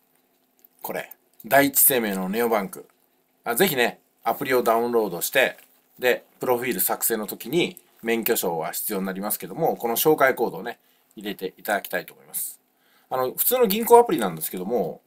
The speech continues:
あの、最初から千五百円入ってるからいいでしょ。うん。で、この銀行アプリダウンロードしてプロフィール作成すると、最初から千五百円口座に入金されてるんですけども、今度はご自身の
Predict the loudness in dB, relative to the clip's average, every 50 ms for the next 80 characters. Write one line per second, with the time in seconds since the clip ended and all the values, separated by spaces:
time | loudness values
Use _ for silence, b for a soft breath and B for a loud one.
0 | _ _ _ -12 -10 -6 -2 2 2 2 2 2 0 2 2 2 2 0 2 4
1 | 4 4 4 2 -2 -2 -2 -8 -12 _ _ _ -8 -8 -6 -6 -10 -10 -8 -8
2 | -6 -4 -6 -4 -6 -8 -10 -10 -16 _ _ _ _ _ _ _ -20 -20 -20 -20
3 | _ _ _ _ 0 2 4 4 4 2 b b b b b b b b _ _
4 | _ _ _ _ 2 2 4 4 2 0 2 2 2 2 2 0 4 6 6 6
5 | 6 6 2 2 2 0 -4 -4 -6 -6 -4 -4 -4 -2 -2 -2 -2 -2 -2 -4
6 | -4 -6 -6 -4 -2 -2 -4 -4 -4 0 2 2 2 4 2 2 2 2 0 -2
7 | 0 0 0 0 0 0 2 2 0 2 2 -2 -4 -4 -4 0 0 2 2 2
8 | 2 2 -2 -6 -8 -8 -8 -10 -6 -4 0 0 0 0 0 -8 -10 -10 -12 -14
9 | -14 -14 -14 -12 -6 -4 -4 -4 -6 -10 -14 _ 4 4 4 6 4 2 2 2
10 | 0 0 0 2 0 0 0 -2 -4 -4 -6 -8